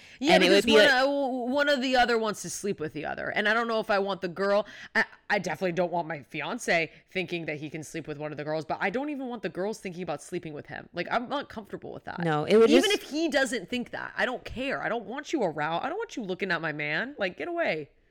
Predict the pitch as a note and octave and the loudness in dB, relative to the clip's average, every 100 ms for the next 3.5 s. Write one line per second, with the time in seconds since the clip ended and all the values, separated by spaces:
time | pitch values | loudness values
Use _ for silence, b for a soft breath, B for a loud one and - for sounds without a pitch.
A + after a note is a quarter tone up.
0 | _ _ _ b - F3+ G3+ C4 _ _ | _ _ _ b -8 -6 -6 -12 _ _
1 | _ _ - _ _ _ _ _ _ - | _ _ -20 _ _ _ _ _ _ -20
2 | - G3 F#3+ F#3+ G#3 G#3 - - F3+ E3 | -10 -2 0 2 0 0 -6 -8 -4 -4
3 | - E3+ D#3 D3 | -2 -2 -2 -2